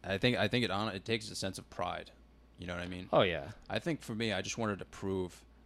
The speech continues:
Speaker 1: that I'm not selfish.
Speaker 2: Yep.
Speaker 1: Like, does that make sense?
Speaker 2: Yeah.
Speaker 1: Like, I, I just wanna prove to myself that I don't need this,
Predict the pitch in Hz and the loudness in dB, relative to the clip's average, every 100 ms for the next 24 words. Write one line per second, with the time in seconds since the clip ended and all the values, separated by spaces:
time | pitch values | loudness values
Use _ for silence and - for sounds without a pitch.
0 | - 92 90 87 82 - 87 - - - | -6 -2 -2 -2 -4 -4 -6 -6 -8 -14
1 | - - - 104 - - 98 98 95 98 | -16 -18 -4 -2 -2 -4 -6 -2 0 0
2 | 95 - 98 101 - - - 104 78 - | 0 -2 -2 -2 -8 -12 -4 -2 -2 -6
3 | - 95 98 90 107 131 117 - - - | -4 2 2 4 2 0 -2 -2 -10 -2
4 | 101 101 90 - - 90 85 - 110 104 | 0 0 -2 -6 -4 -4 -4 -2 2 2
5 | 85 - - - 90 87 85 90 82 - | 2 -4 -14 -10 -4 -4 -4 -10 -10 -12
6 | - - | -12 -12